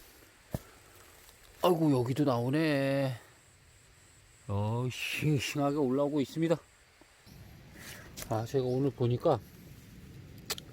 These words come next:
이를, 이른 물을 버섯들이 막 나오고 있습니다.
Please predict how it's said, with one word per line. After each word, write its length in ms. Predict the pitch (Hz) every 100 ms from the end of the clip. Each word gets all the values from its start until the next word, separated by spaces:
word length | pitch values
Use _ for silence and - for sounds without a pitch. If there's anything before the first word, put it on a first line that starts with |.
| - - - - -
이를, 540 | 127 147 190 196 196 180 -
이른 380 | 175 214 240
물을 600 | 226 220 214 202 196 120 - - - - - - - - - - - - - - - - - - -
버섯들이 500 | 117 147 - 165 165
막 180 | 156 147
나오고 320 | 131 139 139
있습니다. 420 | - 135 120